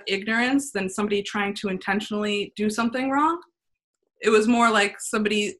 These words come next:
said something without thinking versus saying, like, "Oh, she's black, so I don't wanna be nice to her." So it's not, uh, like, the, the L A community is beautiful, and I think that the reason why I thrive in it is because of the fact that there are different types of people.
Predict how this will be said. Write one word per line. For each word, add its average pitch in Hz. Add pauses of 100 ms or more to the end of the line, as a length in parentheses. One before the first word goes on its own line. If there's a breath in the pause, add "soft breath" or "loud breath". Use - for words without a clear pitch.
said 233
something 220
without 202
thinking 202
versus 196
saying, 185
like, 180
"Oh, 208
she's 202
black, 185
so 196
I 185
don't 185
wanna 180
be 180
nice 170
to 175
her." 170
So 185 (280 loud breath)
it's 226
not, 302 (420)
uh, 196 (200)
like, 220
the, 220 (160)
the 240
L 330
A 403
community 240
is 185
beautiful, 196
and 196
I 202
think 220
that 196 (400)
the 220
reason 214
why 202
I 190 (100)
thrive 254
in 294
it 320
is 214
because 214
of 196
the 196
fact 190
that 190
there -
are 180
different 214
types 240
of 247
people. 320